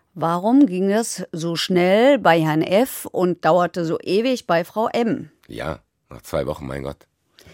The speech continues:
Speaker 1: Vielleicht, weil Herr F. einen Vornamen hat, der ihn als Bio-Deutschen, keine Ahnung.
Speaker 2: Egal, ja,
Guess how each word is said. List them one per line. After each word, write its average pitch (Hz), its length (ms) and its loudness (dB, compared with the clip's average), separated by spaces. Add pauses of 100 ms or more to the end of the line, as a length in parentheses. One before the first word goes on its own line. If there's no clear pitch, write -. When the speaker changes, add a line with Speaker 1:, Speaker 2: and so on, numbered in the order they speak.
(200)
Speaker 1:
Vielleicht, 208 760 0
weil 202 500 2
Herr 175 720 -2
F. - 500 -10 (520)
einen 185 540 4
Vornamen 254 800 2
hat, - 640 -2 (680)
der 190 260 4
ihn 208 260 0
als 196 440 2
Bio-Deutschen, 175 1160 4 (1800)
keine 180 240 -2
Ahnung. 170 360 0
Speaker 2:
Egal, 92 420 2
ja, 110 240 -2